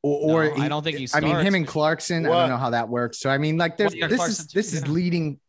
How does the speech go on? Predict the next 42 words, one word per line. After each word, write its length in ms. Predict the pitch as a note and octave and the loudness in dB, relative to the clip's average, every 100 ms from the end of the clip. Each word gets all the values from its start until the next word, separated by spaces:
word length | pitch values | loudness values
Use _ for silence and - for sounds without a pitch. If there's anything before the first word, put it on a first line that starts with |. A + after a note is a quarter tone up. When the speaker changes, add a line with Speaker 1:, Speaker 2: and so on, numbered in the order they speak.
| - | -6
Speaker 1:
perfectly 640 | - B3+ - C3 B2+ B2 | -2 -2 -2 -4 -2 -2
into 240 | B2 A#2+ C3 | -2 -4 -2
where 200 | C3+ C3 | 0 0
I'm 200 | C3 B2 | 0 -2
gonna 220 | B2 B2 | -2 -2
go 220 | A2+ A#2+ | 0 -2
with 140 | G#2+ G#2 | -2 0
Speaker 2:
<laughs> 40 | |
All 60 | F3+ | 0
right, 60 | |
Speaker 1:
this 60 | F3 | 2
Speaker 2:
well, 100 | F#3 | 0
Speaker 1:
final 160 | F#3 | 0
Speaker 2:
before 120 | A3 A#3 | 0 -2
you 120 | A3+ | -4
go 220 | G3+ F3+ | -4 -2
there, 140 | D#3+ | -2
I 60 | D3 | -2
got 180 | D3 C#3+ | -4 -6
one 160 | D3 | -6
more 160 | D3+ C#3+ | -4 -6
sponsor 420 | - B2+ B2 B2 | -6 -10 -10 -14
to 60 | A2+ | -16
tell 180 | G2+ G2+ | -20 -18
people 280 | - - - | -20 -20 -20
about. 180 | D#2 | -20
So 140 | - A2+ | -12 -8
we'll 160 | C3 | -6
do 140 | C#3+ E3+ | -4 -2
that, 320 | D#3 C#3+ C#3 | 0 -2 -4
and 100 | B2 | -10
then 100 | A#2+ | -10
we'll 120 | B2+ | -10
get, 260 | B2 D3 D3 | -6 -6 -6
we'll 120 | C3 | -10
get 240 | B2 E3 | -6 -6
to 100 | E3 | -4
where 120 | D#3+ D#3 | -4 -2
you 160 | D3+ | -2
wanna 180 | D3 D3+ | -2 -2
go 200 | C#3+ C#3 | -2 -4
here. 300 | C3+ C3 | -2 -4